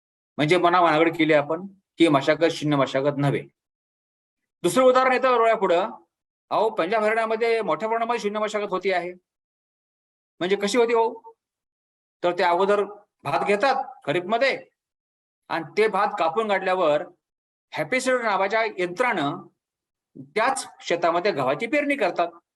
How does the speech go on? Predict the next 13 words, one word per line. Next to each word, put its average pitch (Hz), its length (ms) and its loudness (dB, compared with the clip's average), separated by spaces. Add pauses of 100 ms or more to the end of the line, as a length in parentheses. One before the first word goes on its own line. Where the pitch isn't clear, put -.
(760)
म्हणजे 151 240 -2
घ-, 160 240 -2 (160)
शेत 175 200 -2
नांगरलं 180 360 2
नाही, 220 400 -2 (140)
कुळवलं 196 360 4
नाही, 214 320 -2
काही 190 180 -2
केलं 139 240 -4
नाही, 123 160 -6 (1160)
झाली 247 140 6
शून्य 254 160 4
मशागत. 202 480 2